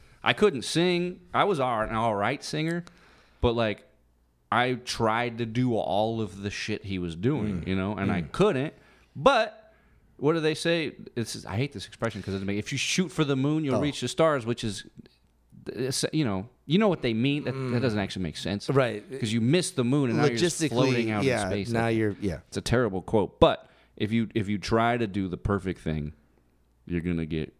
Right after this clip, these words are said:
Speaker 1: real good, you
Speaker 2: Yeah.
Speaker 1: know? So, like, I, and I'm, yes, I am saying I'm real good. What's up? No.
Speaker 2: What's up,
Speaker 1: Uh,
Speaker 2: man?
Speaker 1: <laughs> um, but I, that was my goal,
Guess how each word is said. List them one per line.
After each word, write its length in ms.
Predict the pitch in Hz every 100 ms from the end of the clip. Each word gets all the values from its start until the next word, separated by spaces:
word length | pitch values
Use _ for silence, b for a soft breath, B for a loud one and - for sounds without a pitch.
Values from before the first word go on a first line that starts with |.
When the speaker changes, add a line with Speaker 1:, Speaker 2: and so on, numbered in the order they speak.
| -
Speaker 1:
real 240 | 78 73
good, 380 | 71 90 85 55 - -
you 160 | -
Speaker 2:
Yeah. 60 | 92 85
Speaker 1:
know? 40 | -
So, 180 | - 80
like, 260 | 78 76
I, 160 | 80 80 - 80 - -
and 100 | 73
I'm, 220 | 73 76 - _
yes, 240 | - 104 104
I 100 | 98
am 120 | 110
saying 300 | - 78 76
I'm 180 | 76 78
real 140 | 80
good. 300 | 80 87 82 -
What's 260 | - -
up? 180 | 113 - -
No. 200 | 98 -
Speaker 2:
What's 260 | 139 143 139
up, 160 | 160 156
Speaker 1:
Uh, 140 | 117
Speaker 2:
man? 1040 | 170 240 - 269 - 269 226 269 - - 220
Speaker 1:
<laughs> 400 | - - - -
um, 480 | - 127 127 120 104 -
but 120 | - 131
I, 160 | 135
that 200 | - 147
was 120 | 165 131
my 120 | 107
goal, 320 | 87 78 67